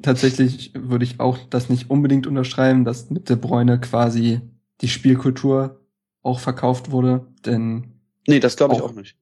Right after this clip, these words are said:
Speaker 1: denn nach, direkt nachdem es ohne De Bruyne weiterging, hat man ja auch die Spiele gewonnen und es sah alles sehr gut aus. Ich glaube, das liegt einfach daran, dass das Potenzial, was im Kader steckt, momentan einfach nicht ausgenutzt wird. In Bezug beispielsweise auf André Schürrle. Ähm, ja,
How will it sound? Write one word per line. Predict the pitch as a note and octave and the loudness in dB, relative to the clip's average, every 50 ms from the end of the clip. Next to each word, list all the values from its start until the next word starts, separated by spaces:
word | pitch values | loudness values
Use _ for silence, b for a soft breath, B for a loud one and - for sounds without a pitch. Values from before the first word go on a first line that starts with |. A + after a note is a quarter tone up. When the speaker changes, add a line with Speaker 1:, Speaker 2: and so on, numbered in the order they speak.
| - | -2
Speaker 1:
denn | B2+ A#2+ A#2+ B2 A#2+ - - - | 2 4 4 4 4 2 0 0
nach, | - B2+ B2+ B2 | 0 2 2 0
direkt | A2 B2+ C3 - C#3+ C3 D3 C3+ - | -2 -6 -4 -2 0 0 0 0 0
nachdem | - B2 - - C3+ C3+ C3+ | -2 -2 0 0 2 2 2
es | C3+ B2+ C3 - - | 2 0 -2 -6 -8
ohne | - - C#3+ C#3+ D3 C#3+ | -4 -2 0 2 2 2
De | C3 C3+ | 2 0
Bruyne | B2 C3 B2+ C3 C3 C3 C3 B2 | -2 0 0 0 2 2 2 2
weiterging, | B2 A#2+ B2 B2 C3+ B2 B2+ B2+ B2 A#2+ - | 0 0 0 0 -2 -2 0 0 0 0 -2
hat | B2+ - - | -6 -4 -2
man | - A#2+ B2 | 0 0 2
ja | A#2+ A#2+ | 2 2
auch | A#2+ A#2+ A#2+ - | 0 -2 -4 -4
die | - - B2+ | -2 -2 -2
Spiele | B2 - - C#3+ B2+ B2 A#2+ | -2 -2 0 2 2 2 4
gewonnen | B2+ B2+ A#2+ B2 B2 B2+ C#3 - - _ | 2 0 0 2 0 0 0 -2 -8 _
und | - B2+ B2+ B2 B2 - | -2 0 0 0 0 -6
es | - - | -12 -8
sah | - - | -4 -2
alles | A2 A#2+ A#2+ B2 B2 B2 | 0 0 0 0 0 -2
sehr | B2 A#2+ | -4 -2
gut | C3 C#3 D3 - | -2 -2 -2 0
aus. | D3 C#3 C#3 C#3 - - _ _ _ _ _ _ _ _ _ _ _ _ _ | 0 0 -2 -2 -4 -10 _ _ _ _ _ _ _ _ _ _ _ _ _
Ich | - | 0
glaube, | - C#3 C3 C3+ | 2 2 2 2
das | B2+ B2+ | 2 0
liegt | - C#3 - | 0 -2 0
einfach | C3 B2 C3 | 0 -2 -2
daran, | B2+ - B2 B2 B2+ B2+ B2+ B2 | -2 0 2 4 4 4 4 2
dass | B2 A#2+ | 2 0
das | A#2+ - B2 | -2 -4 -8
Potenzial, | - - B2+ B2 - A#2+ B2 - B2+ B2 C3+ | -6 -6 -6 -2 -2 -4 -2 0 0 0 2
was | C3 B2+ B2 B2+ | 2 0 0 0
im | B2 | -2
Kader | B2 - - B2 A#2+ | -4 -2 -2 -2 0
steckt, | A#2+ B2 - B2 B2 - | -2 -2 -2 -2 -2 -2
momentan | - B2 A#2+ A#2+ A#2+ - B2+ A#2 | -2 0 0 0 0 0 0 0
einfach | - B2+ B2 B2+ - | 0 0 -2 -2 -4
nicht | B2 B2 - | -6 -4 -2
ausgenutzt | - C#3+ C#3+ - - C#3 C#3+ C3+ C3 - - | -2 -2 -2 0 0 0 0 -2 -4 -6 -2
wird. | C#3+ C#3+ D3 C#3+ - _ _ _ _ _ _ _ _ _ - | 0 0 0 0 -4 _ _ _ _ _ _ _ _ _ 0
In | - B2+ | 2 4
Bezug | B2 A#2+ - - C#3 B2 | 4 4 2 0 -2 0
beispielsweise | B2+ B2 A#2+ - B2+ B2 B2 A#2 A#2 A#2 A#2+ | 2 0 0 0 0 -2 -2 -2 -2 0 -2
auf | B2 B2 | -2 0
André | - A#2+ B2 B2+ B2 | 0 0 0 0 -2
Schürrle. | B2 - C3 C#3 C#3+ D3+ D3+ D#3 D3+ - _ _ - - | -2 0 0 0 2 0 0 -2 -4 -8 _ _ -4 0
Ähm, | A#2 A#2 A#2 A2+ A#2 A#2+ B2 - - - - | 0 0 0 0 -2 -4 -6 -8 -14 -14 -6
ja, | - G2+ A2+ A#2+ B2 B | -2 0 0 0 0 B